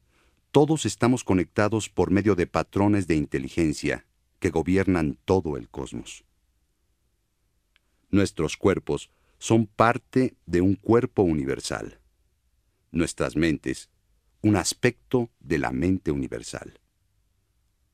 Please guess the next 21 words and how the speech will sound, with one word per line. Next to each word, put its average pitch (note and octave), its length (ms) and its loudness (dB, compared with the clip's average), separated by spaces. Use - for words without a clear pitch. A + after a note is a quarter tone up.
Ocho. - 340 0
El A#2 140 0
tiempo E3+ 360 4
no B2+ 120 6
existe - 520 -2
como E2+ 180 2
un F#2 120 2
absoluto, C#2 600 -6
solo D3 380 4
la F2 140 2
eternidad. C#2 580 -4
Lo A2 100 4
que A2+ 140 2
llamamos D#3 400 4
el F#2+ 120 -2
tiempo A#2+ 380 2
lineal C#2 540 -4
es A#2+ 160 0
un E3 140 2
reflejo C3 420 0
de G2+ 160 0